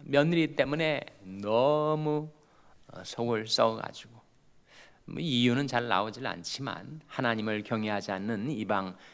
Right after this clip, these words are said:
여인들이 난잡한 생활을 했는지, 에,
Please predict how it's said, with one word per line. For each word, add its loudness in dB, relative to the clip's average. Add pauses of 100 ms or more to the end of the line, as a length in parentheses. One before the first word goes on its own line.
(180)
여인들이 -6 (640)
난잡한 -8
생활을 -8
했는지, -10 (760)
에, -18